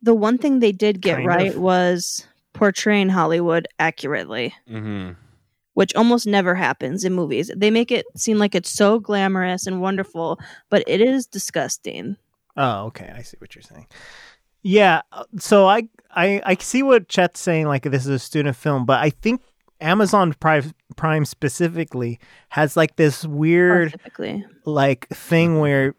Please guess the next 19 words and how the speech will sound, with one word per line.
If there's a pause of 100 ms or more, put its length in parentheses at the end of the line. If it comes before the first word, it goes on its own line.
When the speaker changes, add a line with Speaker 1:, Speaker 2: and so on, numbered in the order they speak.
(140)
Speaker 2:
like,
amateur,
anyone
can
upload,
like,
a
movie
if
you
get
approved.
Speaker 3:
No, (300)
Speaker 2:
And
Speaker 3:
that's
Speaker 2:
it's
Speaker 3:
not
Speaker 2:
like,
Speaker 3:
true.